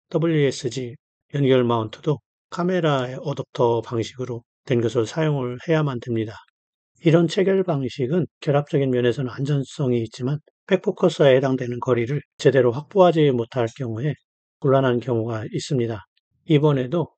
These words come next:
조반부의 초점 조절 나사를 최대한 돌려도 초점에 해당되는 거리가 확보되지 않아서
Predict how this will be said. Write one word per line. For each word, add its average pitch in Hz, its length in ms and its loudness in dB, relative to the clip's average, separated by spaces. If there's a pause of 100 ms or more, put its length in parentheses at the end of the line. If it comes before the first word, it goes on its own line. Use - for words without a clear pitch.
조반부의 135 500 0
초점 185 300 -2
조절 139 360 4
나사를 113 340 -2 (100)
최대한 156 380 0
돌려도 127 480 -6 (220)
초점에 165 320 0
해당되는 120 500 -2
거리가 117 440 -2
확보되지 151 520 0
않아서 120 420 -8